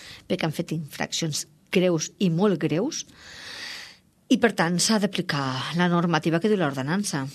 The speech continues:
municipal respecte a aquestes qüestions. I què passa? Que d'aquestes persones, molts d'ells es declaren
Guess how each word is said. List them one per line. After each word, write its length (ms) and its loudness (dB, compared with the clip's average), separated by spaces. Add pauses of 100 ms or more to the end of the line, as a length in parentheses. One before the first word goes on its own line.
(320)
municipal 680 -2
respecte 420 -4
a 220 -2
aquestes 400 -6
qüestions. 480 -2 (680)
I 400 4
què 100 4
passa? 380 -2 (360)
Que 640 0
d'aquestes 500 -4
persones, 680 0
molts 400 -2 (520)
d'ells 380 -2
es 180 -2
declaren 520 -2